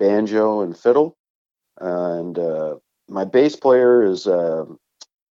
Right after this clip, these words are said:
a gentleman named Scott Cornet, who's, uh, spent a lot of time in Boston. He is originally from Vermont, um, went to Berkeley, uh, School of Music, and, uh, gigged down in Boston area for a number of years,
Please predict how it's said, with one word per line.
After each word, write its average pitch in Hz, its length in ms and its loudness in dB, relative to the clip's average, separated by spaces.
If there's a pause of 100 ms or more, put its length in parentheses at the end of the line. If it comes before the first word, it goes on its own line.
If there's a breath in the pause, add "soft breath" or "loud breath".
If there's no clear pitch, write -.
(540)
a 92 160 -6
gentleman 107 400 0
named 95 200 -2
Scott - 360 2
Cornet, 107 480 -2 (680)
who's, 101 320 -2
uh, 85 440 0 (1300)
spent 190 200 4
a 180 40 8
lot 165 180 6
of - 60 -2
time 147 220 2
in 110 140 0
Boston. 110 520 4
He 113 180 2
is 123 180 2
originally 120 380 2
from 113 280 0
Vermont, 120 580 0
um, 95 420 -2
went 107 160 -2
to 110 60 -2
Berkeley, 110 560 0 (220 loud breath)
uh, 95 220 -4
School 110 320 0
of 95 80 -2
Music, 113 540 0
and, 87 340 -6
uh, 82 200 -4
gigged 92 380 -4
down 98 240 0
in 90 100 -6
Boston 92 480 0
area 92 320 -2
for 90 140 -8
a 82 60 -8
number 90 280 -6
of 85 80 -8
years, 90 460 -6